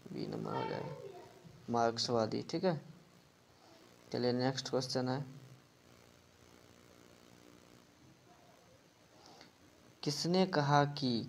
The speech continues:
कानून के बल के बिना अधिकार एक शब्द की तरह है, जिसने मनुष्य, जिससे मनुष्य कभी सुरक्षा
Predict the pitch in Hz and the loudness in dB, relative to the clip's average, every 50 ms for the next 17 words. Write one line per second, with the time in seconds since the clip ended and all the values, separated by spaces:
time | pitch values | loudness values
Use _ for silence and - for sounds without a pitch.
0 | - - - 135 135 135 139 151 156 156 151 143 - 143 139 127 127 135 135 131 | -2 2 6 8 8 8 8 6 4 4 2 4 6 6 6 8 8 8 8 8
1 | 135 - 143 135 127 135 131 131 131 127 110 98 120 123 135 127 - - - 127 | 6 4 4 4 6 6 6 6 8 8 8 8 6 6 2 0 2 6 10 10
2 | 127 127 127 - - - 139 139 143 143 143 - - - - - - 147 139 139 | 12 12 10 8 6 4 6 6 6 6 4 -2 -8 -6 -4 2 6 8 8 8
3 | 139 143 139 - 139 135 135 - 135 123 123 123 123 123 123 120 110 104 110 - | 6 2 0 2 2 2 4 6 8 8 8 8 8 6 6 6 6 4 4 -2
4 | - - - - - - - - - - - - - - 123 139 127 123 - 143 | -8 -18 -20 -20 -20 -20 -20 -20 -20 -20 -20 -16 -10 -6 -2 0 0 0 2 4
5 | 139 135 131 123 127 131 139 147 143 - - - - - - - - 143 143 131 | 4 4 6 4 4 6 4 4 2 2 -2 -4 -6 -6 -6 -6 -6 -4 -2 -2
6 | 127 - - 139 131 131 135 143 165 185 185 - - - - - - - - - | 0 2 2 2 4 4 4 4 4 2 2 0 -4 -6 -10 -14 -20 -20 -20 -20
7 | - - - - - - - - - - - - - - - - - - - - | -20 -20 -20 -20 -20 -20 -20 -20 -20 -20 -20 -20 -20 -20 -20 -20 -20 -20 -16 -2
8 | - 139 127 139 151 147 - - 143 135 131 127 127 127 - - - 147 143 143 | 2 2 4 4 4 2 2 2 4 6 6 6 6 4 0 2 6 8 8 8